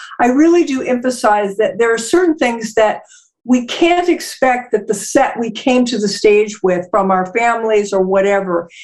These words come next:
is all we've got. That's kind of what we're starting with.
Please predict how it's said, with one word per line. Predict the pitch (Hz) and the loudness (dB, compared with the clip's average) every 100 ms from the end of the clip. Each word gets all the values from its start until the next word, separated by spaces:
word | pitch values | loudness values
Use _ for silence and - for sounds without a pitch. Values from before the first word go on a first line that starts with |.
| - - | -4 0
is | 214 226 | 2 2
all | 240 233 | 2 2
we've | 214 208 | 0 0
got. | 202 180 - - | 0 0 -2 -2
That's | 233 254 - | -2 -2 -4
kind | - 320 | -2 0
of | 330 | 0
what | 247 | 0
we're | 214 | 0
starting | 208 - 254 254 233 | -2 0 0 2 0
with. | 190 185 | 0 -2